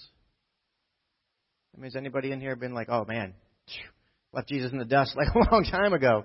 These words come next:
Like, phew, man, I just, I mean, I gotta hold myself back. You know, it's tough being, you know, I mean, like, seriously, like, stop following, you know. I mean, I'll be honest, I struggle to hear that.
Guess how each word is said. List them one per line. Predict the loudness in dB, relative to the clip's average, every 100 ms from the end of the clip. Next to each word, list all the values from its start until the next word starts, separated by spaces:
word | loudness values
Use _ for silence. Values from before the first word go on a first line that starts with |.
| -4 -20 _ -4
Like, | 0 0
phew, | -2 -8 -6 -6 -10 _ _ _ -2
man, | 2 4 4
I | 0
just, | -2 -2
I |
mean, | 0
I |
gotta | 4 6
hold | 6
myself | 4 2 0 0
back. | -4 -2 -6 -10 -18 _ _ _ -8
You | -2
know, | 0
it's | -2
tough | 2 2 2 0
being, | 0 0
you | 0
know, | 2
I | 2 2
mean, | 0 -2
like, | -4 -6 -6
seriously, | -6 -4 -4 -4 -8
like, | -6 -6
stop | -2 0 0
following, | -2 -2 0 0 -2 -6 -10
you | -10
know. | -8 -8 -12 _ _ _ _ _ _ _ -20 -20 _ _ -20 -20 _ -6
I |
mean, | 0 2
I'll | 4
be | 2
honest, | 2 0
I | -2 -2
struggle | 0 0 0
to | -4
hear | -8 -8
that. | -8 -12